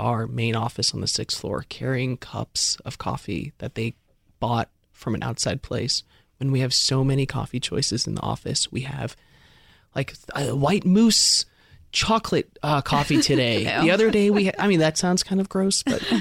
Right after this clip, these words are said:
Speaker 2: <laughs>
Speaker 1: there's, like, hazelnut. There's, like, sustainably grown coffee. There's iced coffee. There's decaf coffee. There's, like, so many coffee choices, and it's all free and it's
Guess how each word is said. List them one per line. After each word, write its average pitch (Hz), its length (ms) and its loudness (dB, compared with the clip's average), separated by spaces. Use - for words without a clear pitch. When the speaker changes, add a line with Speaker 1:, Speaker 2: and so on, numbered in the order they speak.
Speaker 2:
<laughs> - 300 -14
Speaker 1:
there's, 175 340 4
like, 208 160 2
hazelnut. 160 800 2
There's, 170 500 2
like, 175 260 0
sustainably 202 800 2
grown 196 360 4
coffee. 117 480 0
There's 135 260 0
iced 208 320 2
coffee. 123 320 0
There's - 220 -2
decaf 196 420 0
coffee. 127 340 -6
There's, 185 220 0
like, 254 160 0
so 220 300 2
many 240 180 4
coffee 202 340 2
choices, 160 440 2
and 196 160 2
it's 208 120 2
all 202 320 6
free 175 360 2
and 147 80 4
it's 131 140 0